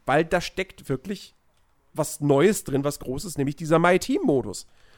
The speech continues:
Du hast, im Prinzip hast du jetzt zwei Karrieremodi. Du hast immer noch die klassische Fahrerkarriere,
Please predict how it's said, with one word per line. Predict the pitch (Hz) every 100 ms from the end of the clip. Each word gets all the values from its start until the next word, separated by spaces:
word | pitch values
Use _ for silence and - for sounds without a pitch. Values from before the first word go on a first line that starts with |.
| - - _ -
Du | 147
hast, | 175 -
im | 190
Prinzip | 165 160 302
hast | 302 -
du |
jetzt | 196 -
zwei | - 220 277
Karrieremodi. | 156 127 127 117 110 120 98 -
Du |
hast | 143 - -
immer | 214 330
noch | 311
die | -
klassische | - 190 185 -
Fahrerkarriere, | 123 127 123 139 156 202 185 175 185 381